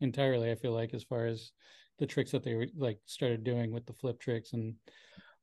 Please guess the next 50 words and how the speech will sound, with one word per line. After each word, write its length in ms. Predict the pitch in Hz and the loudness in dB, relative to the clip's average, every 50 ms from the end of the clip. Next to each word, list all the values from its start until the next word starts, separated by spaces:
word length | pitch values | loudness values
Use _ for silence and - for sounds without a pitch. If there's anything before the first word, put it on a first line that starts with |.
| _ | _
all 140 | 147 127 120 | 2 2 4
that. 300 | 120 127 127 123 - - - | 4 6 6 4 4 2 2
But, 240 | 131 120 120 - - _ - | 4 4 4 2 -2 _ 0
like, 260 | 135 113 110 - - - - - 302 285 226 | 2 2 0 -2 -10 -20 -20 -20 -12 -6 -4
as 80 | 139 - | -4 0
far 140 | - 131 120 | 2 2 2
as 140 | 113 - - | 2 0 -4
the 80 | 120 | -2
popularity, 680 | - - 131 - - 123 120 127 127 123 117 117 110 110 | 2 2 2 4 4 4 6 6 6 6 6 4 4 2
it 140 | - - - | 0 0 -2
had 160 | 123 120 120 | -2 -2 0
died, 400 | 117 123 123 120 120 117 113 110 - | 0 2 4 4 4 2 2 0 -2
but, 220 | - 127 117 117 - - 135 | -2 -2 -2 -2 -4 -2 -2
uh, 280 | 123 117 110 110 113 110 - _ _ _ _ _ _ - | 0 0 -2 -4 -6 -10 -14 _ _ _ _ _ _ -4
there 80 | - 123 | -2 -2
was 100 | 113 - | -2 -2
still 280 | - - 190 165 147 139 | 2 4 4 4 4 4
kind 200 | 143 160 160 147 | 2 4 4 4
of 60 | 139 127 | 6 6
that 180 | 131 120 123 | 4 4 6
need 320 | 131 135 135 131 123 120 - | 6 6 6 6 4 4 2
to 100 | 123 113 | 2 2
have 240 | 117 123 120 110 | 2 2 0 0
that 160 | 117 117 117 120 | 0 0 -2 2
vert 240 | 117 165 208 208 180 | 4 4 6 6 6
guy 140 | 151 131 123 | 4 6 6
on 100 | 120 120 | 4 4
the 60 | 117 | 2
team. 480 | 107 - 127 117 113 113 113 113 107 - - _ - - - - - - _ _ _ _ _ _ _ _ _ - | 0 0 0 2 2 2 2 0 -2 -4 -10 _ -20 -20 -20 -20 -20 -20 _ _ _ _ _ _ _ _ _ -2
And 120 | 123 117 | 0 2
it 40 | 117 | 2
was 160 | 117 113 - | 2 0 -2
kinda 500 | - - 147 139 135 135 131 131 131 131 - - _ - | -2 2 6 8 8 10 10 8 6 4 0 -4 _ 2
like, 260 | 131 120 117 117 - - - _ _ _ _ _ _ _ - | 4 4 4 2 -2 -10 -20 _ _ _ _ _ _ _ 2
I 80 | 151 156 | 6 8
don't 160 | 160 151 156 | 8 8 8
think 140 | 196 160 170 | 8 8 10
I 240 | 160 151 147 143 - - - _ _ _ _ _ _ | 10 12 10 8 6 2 -8 _ _ _ _ _ _
suggested 1200 | - - - - - - - 175 147 127 117 131 143 139 139 139 - 170 160 160 165 160 160 170 - - _ _ _ _ - | -18 -18 -16 -14 -12 -2 2 2 2 4 6 6 8 8 8 6 6 8 10 10 10 10 6 2 -6 -18 _ _ _ _ -2
Jason, 320 | 180 170 165 160 175 160 | 0 2 2 4 4 2
I 40 | 139 | 4
think 160 | 139 160 143 | 4 4 4
it 40 | 147 | 6
was 100 | 139 131 143 | 6 6 6
already 320 | 135 139 139 135 135 139 | 8 8 8 10 10 10
on 160 | 135 135 131 | 8 8 6
Mike's 360 | 131 131 135 131 - - - - | 6 6 4 2 0 -6 -4 0
radar, 640 | 131 135 135 139 139 151 156 156 156 156 160 156 160 | 4 6 6 8 8 10 10 10 10 10 8 6 4
but, 220 | - 135 127 131 139 | 4 4 4 4 4
like, 340 | 131 127 120 120 117 117 | 4 4 4 4 4 0